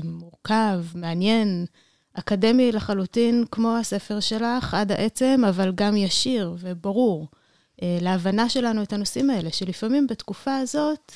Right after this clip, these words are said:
נראים כמו נושאים קפואים, מאובנים. בספר את בעצם מראה את עלייתו ונפילתו של המיתוס, של, אה, יחידה מאה ואחת. כיצד הוא נבנה וכיצד הוא מתפרק בחברה הישראלית.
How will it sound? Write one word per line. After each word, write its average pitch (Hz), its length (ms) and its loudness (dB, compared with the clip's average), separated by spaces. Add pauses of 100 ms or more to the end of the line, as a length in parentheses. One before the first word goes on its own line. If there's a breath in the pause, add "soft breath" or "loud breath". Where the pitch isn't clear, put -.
נראים 233 500 2
כמו 240 200 2
נושאים 240 360 0
קפואים, 214 640 0
מאובנים. 185 640 2 (640)
בספר 269 680 2 (120)
את 196 120 -2
בעצם 233 260 2
מראה 233 320 2
את - 260 -10 (300)
עלייתו 196 680 2 (440)
ונפילתו 190 880 0 (200)
של 190 280 0
המיתוס, 185 560 -2
של, 175 260 -6 (100)
אה, 170 260 -4 (380 soft breath)
יחידה 196 340 0
מאה 185 240 2
ואחת. 170 540 -8
כיצד 208 380 0
הוא 214 80 0
נבנה 196 420 2
וכיצד 185 420 -4
הוא 196 80 -2
מתפרק 185 420 -6
בחברה 196 380 -6
הישראלית. 180 680 -6